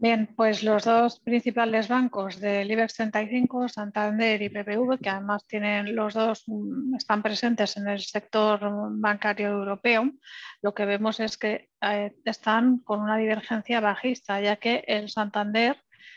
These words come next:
no ha llegado a superar en ningún momento este máximo previo a la pandemia, pero el, el B B V sí. Entonces, esto,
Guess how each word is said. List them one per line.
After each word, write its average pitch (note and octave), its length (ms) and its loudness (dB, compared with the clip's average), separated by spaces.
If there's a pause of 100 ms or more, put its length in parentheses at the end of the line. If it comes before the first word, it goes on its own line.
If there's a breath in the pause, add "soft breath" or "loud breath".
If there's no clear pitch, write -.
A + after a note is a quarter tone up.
(140 loud breath)
no G#3+ 140 0
ha G#3+ 80 2
llegado G#3+ 380 2
a G3 60 0
superar G#3+ 600 -2 (240)
en G3+ 240 -6
ningún G3+ 240 -4
momento A3 600 0 (200)
este G#3 540 -2
máximo G#3 640 -2
previo G#3 300 2
a - 20 -2
la G3 160 -4
pandemia, B3 580 2 (380)
pero A#3+ 400 0 (1500)
el, G3 920 -2
el G3+ 260 -2
B G3+ 120 0
B G#3 120 2
V A#3 260 4
sí. - 280 -4 (560 loud breath)
Entonces, G3 640 -2
esto, A3 920 2